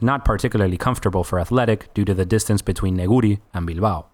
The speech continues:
In a meeting in nineteen twelve, it was decided that a new stadium would be built close to the Asylum of San Mamés, near the Gran Vía Bilbaína. The stadium was inaugurated on the twenty-first of August,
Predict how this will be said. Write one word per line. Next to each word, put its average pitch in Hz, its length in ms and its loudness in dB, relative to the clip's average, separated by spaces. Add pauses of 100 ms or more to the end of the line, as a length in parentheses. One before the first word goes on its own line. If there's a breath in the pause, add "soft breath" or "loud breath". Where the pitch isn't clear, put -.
(120)
In 127 100 4
a 131 60 4
meeting 180 280 4
in 120 140 4
nineteen 135 380 2
twelve, 92 540 0
it 120 60 2
was 113 140 2
decided 107 600 0
that 104 120 2
a 98 60 4
new 113 160 4
stadium 117 420 2
would 92 120 0
be 95 100 0
built 95 240 0
close 113 280 0
to 123 80 0
the 107 120 2
Asylum 98 440 2
of 92 100 0
San 90 180 0
Mamés, 117 540 0
near 98 260 2
the 92 100 2
Gran 92 280 0
Vía 98 200 4
Bilbaína. 85 520 0 (100)
The 113 80 2
stadium 156 380 2
was 113 140 2
inaugurated 120 640 2
on 98 120 2
the 90 80 0
twenty-first 101 520 0
of 135 80 0
August, 110 480 -2